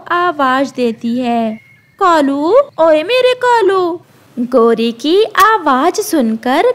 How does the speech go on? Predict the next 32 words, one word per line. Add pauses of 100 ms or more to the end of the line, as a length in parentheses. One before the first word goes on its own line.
कालू
बिजली
की
तेजी
के
साथ
उठकर
बैठ
जाता
है। (260)
"कालू
जी, (180)
मुझे
माफ
कर
दें,
मैं
वादा
करती
हूँ
मैं
फिर
कभी
तुम्हें
नहीं
मारूंगी।
अब
चलो
हम
अपने
घर
चलें